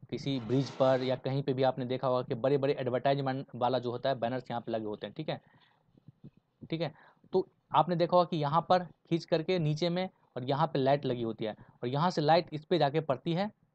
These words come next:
नीचे से और आपको ये चमकता हुआ दिखाई देता है, ठीक है। तो प्रकाश की ऐसी व्यवस्था जो किसी बैनर पर पड़ती है या नीचे से आपको प्रकाश दिया जाता है उस बोर्ड पर, और बोर्ड आपको फिर रिफ्लेक्ट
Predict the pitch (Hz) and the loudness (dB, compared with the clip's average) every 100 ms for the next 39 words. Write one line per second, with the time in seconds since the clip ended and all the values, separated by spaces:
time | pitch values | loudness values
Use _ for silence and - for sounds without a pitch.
0 | - 147 170 202 120 107 _ _ - 127 | -2 0 4 4 2 -6 _ _ -4 2
1 | 139 - 147 147 156 151 131 127 120 120 | 2 2 -2 2 0 2 0 0 -2 -4
2 | 110 - 104 101 185 214 156 _ _ _ | -6 -6 -12 -10 -6 -6 -6 _ _ _
3 | - - 143 165 185 - 156 202 156 147 | -10 -4 4 6 6 2 -2 0 0 0
4 | 147 175 185 - _ - 123 151 175 165 | 0 0 0 -4 _ -14 -6 -4 -2 -2
5 | 120 135 165 170 151 139 175 170 180 _ | 2 2 2 0 0 -2 0 -2 -4 _
6 | - 135 135 160 170 240 170 131 - 165 | -6 -4 0 0 0 -2 0 0 0 -6
7 | 185 _ _ - - 165 175 135 160 160 | -6 _ _ -6 2 4 4 2 4 4
8 | 156 165 165 131 151 156 175 127 139 165 | 2 2 0 0 0 2 2 2 2 4
9 | 151 156 151 147 139 147 | 2 0 -2 -2 -2 -4